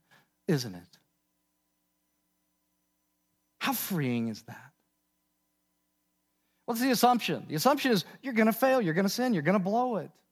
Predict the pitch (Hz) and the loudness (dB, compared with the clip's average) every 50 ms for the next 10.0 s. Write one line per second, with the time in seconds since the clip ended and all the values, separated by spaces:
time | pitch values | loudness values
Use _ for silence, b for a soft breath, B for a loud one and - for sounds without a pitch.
0 | _ - 196 277 302 277 202 156 151 139 127 123 120 127 131 127 - - 208 233 | _ -10 -6 -4 -2 0 0 0 2 0 0 -2 -4 -6 -8 -8 -8 -8 -10 -8
1 | 220 - 240 240 285 285 269 277 262 254 262 254 247 - - - 233 - 233 214 | -6 -4 -2 2 2 2 2 2 0 2 2 2 2 0 -2 -6 -6 -4 -4 -4
2 | - 247 226 220 - 151 135 - - 143 254 226 - 240 240 220 175 139 131 - | -2 -2 -2 -2 -4 -8 -10 -6 -4 -2 -2 0 0 0 0 0 0 -2 -4 -4
3 | - 202 - - 247 240 233 220 196 - 196 180 - - 226 226 208 190 175 - | -4 -4 -4 -2 -2 0 0 0 0 -2 -4 -4 -2 -2 0 0 0 0 -2 -2
4 | 175 160 175 208 202 196 196 208 208 196 196 185 214 185 147 - - 220 220 220 | -4 -4 -2 -2 0 0 0 -2 -2 -2 -2 -2 -4 -4 -4 -4 -4 -2 -2 -2
5 | 226 220 220 208 190 190 190 208 220 214 214 185 151 131 _ _ _ _ _ _ | -2 -2 -4 -4 -4 -2 -4 -4 -4 -6 -8 -10 -12 -14 _ _ _ _ _ _
6 | _ _ - 247 240 - 254 254 240 214 - - 214 220 - - 165 123 _ _ | _ _ -6 -6 -6 -6 -8 -8 -6 -6 -6 -6 -8 -10 -10 -12 -14 -16 _ _
7 | _ _ _ _ _ - 123 120 117 _ _ _ _ _ _ _ _ _ _ _ | _ _ _ _ _ -14 -14 -14 -16 _ _ _ _ _ _ _ _ _ _ _
8 | _ _ _ _ _ _ _ _ _ _ _ - 202 180 214 214 190 240 233 202 | _ _ _ _ _ _ _ _ _ _ _ -8 -4 0 0 2 2 2 2 2
9 | - 208 202 180 202 196 180 170 - 233 220 208 185 202 214 202 190 - 165 - | 0 -2 -2 0 0 0 0 -2 -2 -2 -2 -2 0 0 -2 -2 -2 -6 -8 -12